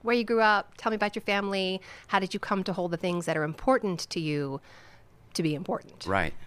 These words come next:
Speaker 2: Well, I'm glad you used the word hold.
Speaker 1: Yeah.
Speaker 2: 'Cause I think a lot of the things that I, that I, that, you know, inspire me and I'm, you know, that I operate around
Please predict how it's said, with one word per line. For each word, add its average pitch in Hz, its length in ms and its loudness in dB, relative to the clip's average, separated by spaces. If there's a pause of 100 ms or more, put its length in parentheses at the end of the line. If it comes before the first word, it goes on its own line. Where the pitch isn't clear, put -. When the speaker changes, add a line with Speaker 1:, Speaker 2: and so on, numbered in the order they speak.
Speaker 2:
Well, 107 80 -2
I'm 107 60 -2
glad 175 200 4
you 135 60 2
used 101 200 0
the 95 60 -2
word 90 160 0
hold. - 400 -4 (140)
Speaker 1:
Yeah. 233 140 -4 (340)
Speaker 2:
'Cause 101 120 0
I 104 60 2
think 113 160 -2
a 101 60 4
lot 101 160 6
of 113 40 0
the 107 60 2
things 98 300 -2
that 92 120 0
I, 80 260 2 (560)
that 85 100 -2
I, - 140 -6
that, 95 100 -6 (360)
you 113 60 -8
know, 117 80 -2
inspire 95 400 0
me 95 80 0
and 92 100 0
I'm, 87 480 -4
you 113 100 -4
know, 98 100 0
that 87 160 -4 (340)
I 92 160 -2
operate 90 400 2
around 82 460 0